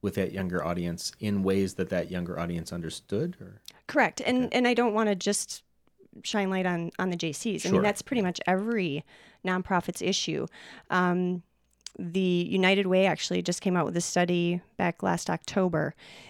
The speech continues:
Speaker 2: that after following millennials for five years, their takeaway statement was basically, you know, millennials are the up and coming force.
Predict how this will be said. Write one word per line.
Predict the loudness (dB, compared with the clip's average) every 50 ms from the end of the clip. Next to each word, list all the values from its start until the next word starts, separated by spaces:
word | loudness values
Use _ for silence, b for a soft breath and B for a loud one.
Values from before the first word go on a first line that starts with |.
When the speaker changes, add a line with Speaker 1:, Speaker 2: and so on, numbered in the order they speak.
| B B B
Speaker 2:
that | -4 0 2 4 4 4 4 2 0 -4 -4 0
after | 2 0 2 0 -2
following | -4 2 2 4 4 6 4 4 2 2 0 0 -2 -4 -6 -4 -2
millennials | 0 2 4 4 4 2 0 -2
for | -4 -8
five | -2 2 2 2 2 2 2
years, | 2 2 2 0 0 -2 -4 -6 -8 B B B B B B B
their | -2 2 2 2
takeaway | 2 2 0 -2 -2 0 0 -2 -2
statement | -2 -2 0 0 0 0 0 -4 -4 -2
was | -4 -4 -4 -4
basically, | -4 -2 -2 -2 -2 -6 -6 -2 -2 0 0 0 0 -4 b b b b b b b b b b
you | -2 -2
know, | 0 0 0 -2 -4 -4 -4
millennials | -2 -2 0 0 2 2 2 2 2 2 2 0 -2 -4 -6 -8 -10 _ -6
are | -4 -2
the | 0 0 0
up | -2 -2
and | -6 -8 -6
coming | -6 -6 -4 -4 -6 -6 -8 -10
force. | -6 -4 -2 -2 -2 -4 -4 -8 -10 -10 -12